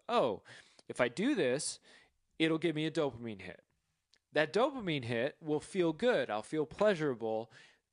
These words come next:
which will make me wanna have another." It's just like if you have one donut, there's a dopamine hit, and you're like, "Ooh, another donut.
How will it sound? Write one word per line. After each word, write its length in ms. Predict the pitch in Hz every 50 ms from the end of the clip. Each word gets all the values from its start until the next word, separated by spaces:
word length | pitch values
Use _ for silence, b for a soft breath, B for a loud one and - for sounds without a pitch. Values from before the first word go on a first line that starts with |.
| _ _
which 240 | - 165 175 - -
will 120 | 175 165
make 300 | 160 160 165 180 175 -
me 140 | 196 190 175
wanna 300 | 156 139 139 139 139 139
have 200 | 131 135 127 113
another." 540 | 123 113 117 131 139 123 113 95 - - - _ _ b b b b b b b b
It's 160 | - 135 - -
just 240 | 147 156 147 -
like 220 | 170 156 151 151 -
if 140 | 147 - 147
you 80 | 139
have 140 | 139 135 127
one 220 | 127 135 143 147
donut, 380 | 143 151 143 151 156 160 170 170 - _ _ _ _ _ _ _ _ _ _ _ -
there's 260 | 120 120 123 127 123
a 60 | 131
dopamine 540 | 120 135 131 131 127 131 131 131 127 123 120
hit, 280 | 117 123 127 131 127 -
and 80 | 135
you're 140 | 131 123 120
like, 260 | 120 117 113 - -
"Ooh, 460 | 139 143 143 143 131 120 110 101 87 B B B B _ _ _ -
another 200 | 117 117 120 117
donut. 380 | 110 123 120 117 110 104 95